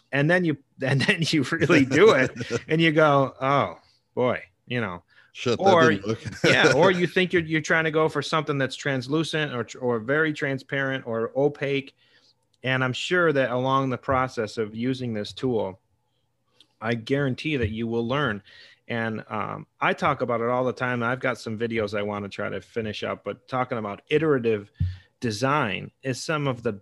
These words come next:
Speaker 1: best, that is the best design. And I work with, with wonderful, super talented engineers,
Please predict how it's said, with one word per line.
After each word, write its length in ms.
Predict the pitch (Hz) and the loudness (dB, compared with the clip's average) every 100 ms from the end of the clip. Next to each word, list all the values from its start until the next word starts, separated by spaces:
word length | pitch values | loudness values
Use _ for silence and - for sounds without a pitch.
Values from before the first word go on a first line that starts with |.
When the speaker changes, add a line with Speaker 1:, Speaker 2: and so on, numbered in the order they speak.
| _ | _
Speaker 1:
best, 320 | 156 151 139 | -4 -4 -4
that 200 | 143 165 | -2 0
is 120 | 165 139 | 0 -4
the 100 | 123 | -6
best 420 | - 151 147 - | -2 -2 -2 -6
design. 500 | 131 131 123 107 - - - - - _ | -6 -2 -4 -6 -12 -20 -20 -20 -20 _
And 300 | 127 123 123 147 | -2 0 -2 0
I 160 | 185 | 2
work 280 | 185 151 - | 2 2 0
with, 240 | 117 - _ _ 123 | -6 -6 _ _ -8
with 220 | 117 113 - | -8 -8 -12
wonderful, 800 | 131 151 170 160 123 117 107 101 _ _ - - | -6 0 0 0 -2 -2 -4 -6 _ _ -20 -18
super 460 | - - 214 - | -14 -6 -4 -4
talented 460 | 113 131 123 113 110 | -4 -2 -2 -2 -4
engineers, 720 | 110 110 104 101 98 95 - | -4 -4 -4 -4 -6 -8 -12